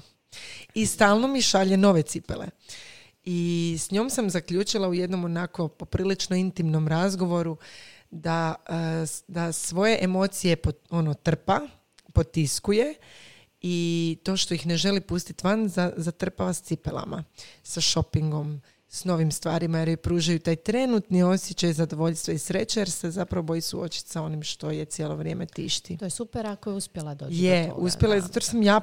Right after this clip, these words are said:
Speaker 1: <laughs> kao life coach, <laughs> bila pored nje i to rekla, e, jer sam ja primijetila kod nje stvarno zaista da, da, da se ne suočava s nekim stvarima koje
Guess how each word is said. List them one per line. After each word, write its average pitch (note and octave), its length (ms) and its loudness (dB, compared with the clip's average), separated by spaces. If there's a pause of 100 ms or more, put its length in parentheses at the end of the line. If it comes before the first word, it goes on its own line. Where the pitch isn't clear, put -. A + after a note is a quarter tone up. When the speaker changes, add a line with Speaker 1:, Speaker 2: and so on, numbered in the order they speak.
(120)
Speaker 1:
<laughs> F3+ 140 4
kao E3+ 220 4
life D#3+ 240 4
coach, G#3+ 320 2 (600)
<laughs> - 640 2
bila G#3 260 6
pored G3+ 280 6
nje A3 120 8
i G#3 40 4
to G#3 160 6
rekla, A#3 460 4
e, - 100 -2 (320)
jer F3 220 4
sam G3 180 0
ja A3 200 6
primijetila F3 640 4
kod F#3 160 2
nje F3+ 120 8
stvarno G#3 380 4
zaista G#3 360 2
da, E3 220 2
da, E3+ 400 2
da F3 160 0
se F#3 120 0
ne F3 100 2
suočava E3+ 460 0
s E3 80 -8
nekim E3+ 220 -4
stvarima E3+ 380 0
koje E3+ 440 2